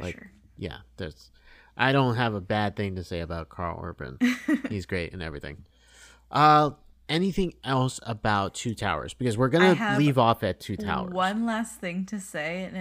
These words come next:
Speaker 2: I think it's about Grima Wormtongue.
Speaker 1: Okay.
Speaker 2: 'Cause he sees this secret army. He had no idea that Saruman was creating an army of, like,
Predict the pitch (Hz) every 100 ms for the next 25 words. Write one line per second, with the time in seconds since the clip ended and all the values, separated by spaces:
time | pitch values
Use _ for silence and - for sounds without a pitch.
0 | 180 - 170 185 185 175 160 - - 175
1 | 165 175 156 156 180 190 233 226 254 -
2 | - - - - 110 120 - _ - 254
3 | 214 196 - 277 285 - - 254 247 196
4 | 180 185 - - _ _ _ 190 190 190
5 | - - 247 240 214 170 180 190 196 165
6 | 170 170 185 185 165 165 180 160 147 156
7 | 156 165 180 175 175 165 165 - 185 170
8 | 170 156 156 160 156 175